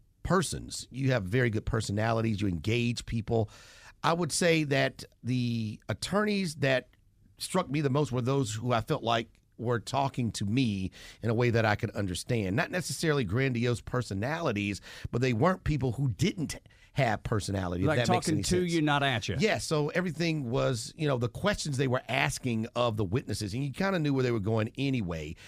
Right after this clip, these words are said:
Speaker 1: but it wasn't long drawn out. They weren't boring me. They weren't boring, uh, my, my jury mates,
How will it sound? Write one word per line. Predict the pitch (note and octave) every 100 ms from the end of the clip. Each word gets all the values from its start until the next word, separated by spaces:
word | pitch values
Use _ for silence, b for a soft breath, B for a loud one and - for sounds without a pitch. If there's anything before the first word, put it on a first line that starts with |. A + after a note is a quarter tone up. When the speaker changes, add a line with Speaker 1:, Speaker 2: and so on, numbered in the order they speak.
| B
Speaker 1:
but | - E3+
it |
wasn't | G3+ D#3 D3
long | C3 C3+ C#3 C3
drawn | A#2+ A#2 A2
out. | G#2 A#2
They | D3+
weren't | F3 G#2+ F2
boring | D#3 F3+ D#3+ C#3+ A2
me. | G#2+ F2
They | G2
weren't | B2 D3+ A2 E2
boring, | A#2 D3 C#3 A#2+ G#2 B B B
uh, | A#2 -
my, | A#2 A2+ -
my | A2 G#2
jury | F2 C3+ B2+ A#2 G2+ B -
mates, | G#2+ C3 -